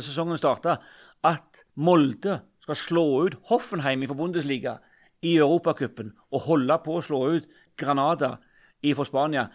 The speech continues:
når de ikke er i sesong? Eh, så, så, og det er, det er så mye bra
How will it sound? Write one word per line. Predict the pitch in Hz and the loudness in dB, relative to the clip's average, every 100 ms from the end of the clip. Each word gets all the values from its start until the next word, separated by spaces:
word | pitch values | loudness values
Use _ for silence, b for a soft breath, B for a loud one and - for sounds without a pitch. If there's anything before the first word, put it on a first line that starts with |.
| B B | B B
når | 151 156 165 180 | 2 4 4 2
de | 170 - | -4 -8
ikke | - - 160 | -8 -4 -2
er | 180 | -2
i | |
sesong? | 151 208 135 101 _ _ _ _ _ _ _ | -2 -4 -4 -8 _ _ _ _ _ _ _
Eh, | - 123 127 127 - 131 | -8 -4 -4 -4 -6 -10
så, | - 170 170 | -6 -6 -2
så, | 196 190 B B B B - | -2 -2 B B B B -2
og | 151 | 2
det | 175 | 4
er, | 190 214 143 _ _ _ | 4 2 -2 _ _ _
det | - 143 - | -14 -10 -4
er | 208 | -4
så | - - 190 | -2 -4 -2
mye | 180 190 | -2 -2
bra | 170 196 175 | -2 -2 -4